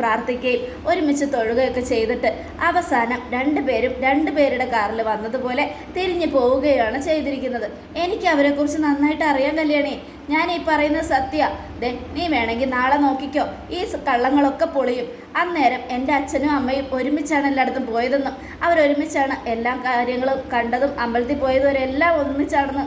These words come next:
നമുക്ക് മനസ്സിലാവും. ഞാൻ പറയുന്നത് കല്യാണി സത്യം. ആ, എന്നാലും എനിക്കങ്ങോട്ട് വിശ്വസിക്കാൻ പറ്റുന്നില്ല കിരണേട്ടാ. ആ, നീ വിശ്വസിക്കേണ്ട, കണ്ടോ, ഞാൻ പറയുന്നതായിരിക്കും സത്യം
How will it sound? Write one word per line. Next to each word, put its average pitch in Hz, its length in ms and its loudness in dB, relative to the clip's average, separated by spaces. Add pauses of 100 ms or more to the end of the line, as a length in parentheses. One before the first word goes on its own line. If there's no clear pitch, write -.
നമുക്ക് 254 320 -4
മനസ്സിലാവും. 285 480 0 (340)
ഞാൻ 370 120 2 (100)
പറയുന്നത് 247 440 2
കല്യാണി 262 400 -2
സത്യം. 247 340 -2 (360)
ആ, 285 40 0 (340)
എന്നാലും 311 440 2 (220)
എനിക്കങ്ങോട്ട് 339 460 -2 (100)
വിശ്വസിക്കാൻ 302 500 0
പറ്റുന്നില്ല 285 440 2
കിരണേട്ടാ. 233 400 0 (360)
ആ, 220 40 0 (280)
നീ 220 100 -6 (120)
വിശ്വസിക്കേണ്ട, 285 560 2 (360)
കണ്ടോ, 214 300 0 (340)
ഞാൻ 269 120 2 (120)
പറയുന്നതായിരിക്കും 269 600 2 (100)
സത്യം 247 340 -2